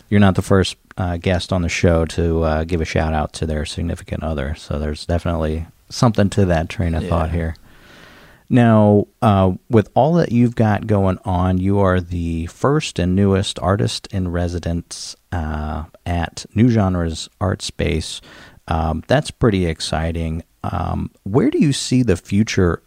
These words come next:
Speaker 1: of art going here in Rockford?
Speaker 2: Uh, it's good to see a lot of, uh, younger artists coming up, which is amazing. You know, uh, there's artists that I don't know, which is great. I like it. I like it like that. That means new people are doing it. And so, I mean,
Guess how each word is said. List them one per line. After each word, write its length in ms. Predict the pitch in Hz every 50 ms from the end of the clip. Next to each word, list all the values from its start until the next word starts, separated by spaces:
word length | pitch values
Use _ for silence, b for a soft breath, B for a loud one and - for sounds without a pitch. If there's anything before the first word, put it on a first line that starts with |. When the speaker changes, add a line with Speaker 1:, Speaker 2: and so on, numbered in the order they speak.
| _
Speaker 1:
of 180 | 92 85 80 - -
art 220 | 95 85 - - _ - - 101
going 480 | 95 85 78 78 78 76 78 82 87 -
here 360 | - - - 101 92 87 80 -
in 180 | - 98 85 80
Rockford? 560 | 76 69 65 64 - - - - - 80 - - - -
Speaker 2:
Uh, 420 | 107 113 110 104 107 101 107 110 - - - - - - - _ - b b b b b b b b b b b b b b b b b b _ _ _ _ _ _ -
it's 180 | 151 - -
good 180 | - 151 160 139
to 80 | 135
see 200 | 131 - - 147
a 80 | 139 127
lot 180 | 120 117 120 120
of, 120 | 113 107
uh, 380 | 107 107 107 104 104 104 110 120
younger 300 | - 107 107 110 110 98
artists 300 | 73 95 101 123 117 -
coming 280 | - - 95 95 98 98
up, 220 | 95 98 95 - - _ -
which 240 | 92 95 101 - -
is 120 | 95 101
amazing. 580 | 95 98 101 98 98 104 104 107 104 101 101 101
You 100 | 98 101
know, 240 | 98 98 98 95
uh, 260 | 95 - 78 92 104 110 b b b b b b b _ _ _ _ b b b b b b b _
there's 200 | 101 104 101 -
artists 340 | - 98 104 104 104 - -
that 180 | 98 98 - - - -
I 120 | 101 98
don't 180 | 98 92 76 80
know, 180 | 98 95 98
which 200 | 95 95 104 -
is 100 | 101 101
great. 420 | 107 - 95 98 110 113 - - _ _ - - 95
I 80 | 98
like 260 | 98 98 98 107 -
it. 180 | - 92 - - _ -
I 100 | 90 101
like 200 | 104 107 104 -
it 80 | 87
like 220 | 71 95 101 98 -
that. 340 | 92 98 98 - - -
That 140 | - - 101
means 240 | - 104 101 104 120
new 100 | 104 104
people 300 | 98 - 104 107 101 104
are 100 | 101 98
doing 280 | 104 107 101 98 101 98
it. 200 | 95 90 90 -
And 100 | 107 107
so, 340 | - - 92 95 104 110 -
I 100 | - -
mean, 320 | 110 107 101 107 107 113